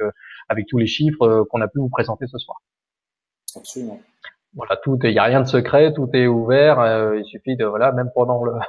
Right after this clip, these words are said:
Speaker 1: <laughs> pendant qu'on est en train de vous expliquer, donc restez quand même avec nous. Mais, euh, vous pouvez tout à fait ouvrir de nouvelles fenêtres et regarder, euh, voilà, en live. Il y en a pour deux secondes. Vous allez sur Google et vous trouvez toutes ces informations immédiatement. Ça va,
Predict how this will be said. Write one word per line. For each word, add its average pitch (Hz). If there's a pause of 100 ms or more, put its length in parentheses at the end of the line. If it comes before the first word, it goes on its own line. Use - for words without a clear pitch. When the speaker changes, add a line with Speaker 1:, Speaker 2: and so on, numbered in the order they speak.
Speaker 1:
<laughs> -
pendant 143
qu'on 139
est -
en 127
train 135
de 135
vous 123
expliquer, 123
donc 131
restez 143
quand 147
même 135
avec 127
nous. 196 (300)
Mais, 143
euh, 127
vous 127
pouvez 127
tout 131
à 127
fait 151
ouvrir 135
de 123
nouvelles 117
fenêtres 120
et 127
regarder, 117
euh, 110
voilà, 117
en 110 (160)
live. 156 (140)
Il 107
y 104
en 104
a 107
pour 107
deux 147
secondes. 143
Vous 127
allez 113
sur 110
Google 139
et 117
vous 113 (100)
trouvez 123 (120)
toutes 185
ces 131
informations 117
immédiatement. 123 (460)
Ça 113
va, 104